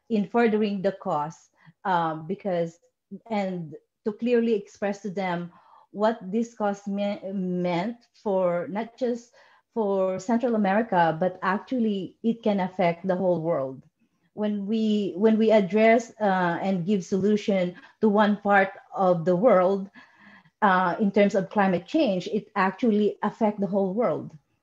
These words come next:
Uh, and, uh, what a great cause for us to be part of. And, um, uh, I'm just,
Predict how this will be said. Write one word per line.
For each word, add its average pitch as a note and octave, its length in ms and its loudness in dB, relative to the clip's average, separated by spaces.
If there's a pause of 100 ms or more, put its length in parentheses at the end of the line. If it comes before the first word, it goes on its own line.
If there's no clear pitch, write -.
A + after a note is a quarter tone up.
(100)
Uh, F3+ 320 -2
and, F#3+ 460 0
uh, F3+ 240 4 (380)
what A3 180 4
a A#3 80 4
great G#3+ 400 2
cause F#3+ 360 2
for - 120 0
us F#3+ 200 0
to G#3 100 -6
be F3 540 -4
part F#3+ 260 0
of. D3 280 -6 (280)
And, F3 460 -2
um, D#3+ 440 -2 (480)
uh, E3 240 -2
I'm F#3 220 -4
just, F#3+ 360 -4